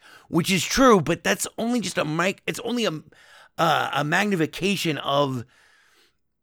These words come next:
the type of defense you constantly have to run against every enemy. It's just now that it's you versus one guy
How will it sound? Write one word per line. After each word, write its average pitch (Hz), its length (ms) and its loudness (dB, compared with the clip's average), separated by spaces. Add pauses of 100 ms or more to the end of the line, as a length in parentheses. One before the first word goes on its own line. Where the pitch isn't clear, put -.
(220)
the 190 80 0
type 214 260 2
of 202 80 2
defense 190 380 2
you 190 160 2 (140)
constantly 190 460 2
have 160 100 0
to 170 80 2
run 165 160 8
against 139 380 2
every 147 280 2
enemy. 123 460 0
It's 120 160 -10
just 139 240 -8
now 135 240 2
that 120 140 0
it's - 320 -6 (400)
you 135 200 -2
versus 120 300 2
one 127 240 -2
guy 127 520 4